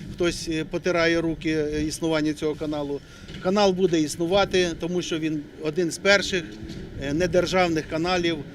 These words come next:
в Радянському Союзі, можу так сказати, був створений. Я бажаю успіхів журналістам в боротьбі, а ми, депутати, з вами і будемо захищати ваше право на професію.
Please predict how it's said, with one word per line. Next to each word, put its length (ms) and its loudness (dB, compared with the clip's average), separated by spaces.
в 40 -6
Радянському 640 2
Союзі, 440 -2
можу 260 -4
так 220 -2
сказати, 460 -4
був 260 -6
створений. 540 -6
Я 120 2
бажаю 480 0
успіхів 520 -4
журналістам 600 -4
в 40 -12
боротьбі, 540 -4
а 220 2
ми, 320 0
депутати, 720 2
з 140 -8
вами 360 0
і 20 -6
будемо 400 -2
захищати 540 -4
ваше 280 -4
право 300 -2
на 80 -10
професію. 560 -8